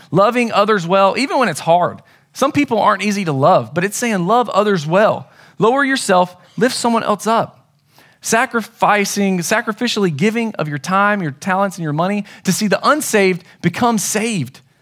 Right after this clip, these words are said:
Being obedient to God's word. See, Paul says, "Keep your eyes on Christians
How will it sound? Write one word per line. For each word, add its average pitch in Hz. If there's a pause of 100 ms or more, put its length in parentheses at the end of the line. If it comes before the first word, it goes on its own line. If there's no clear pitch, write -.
(600)
Being 233
obedient 226
to 190
God's 175
word. 151 (800)
See, -
Paul 196
says, 185
"Keep 180
your 165
eyes 170
on 151
Christians 110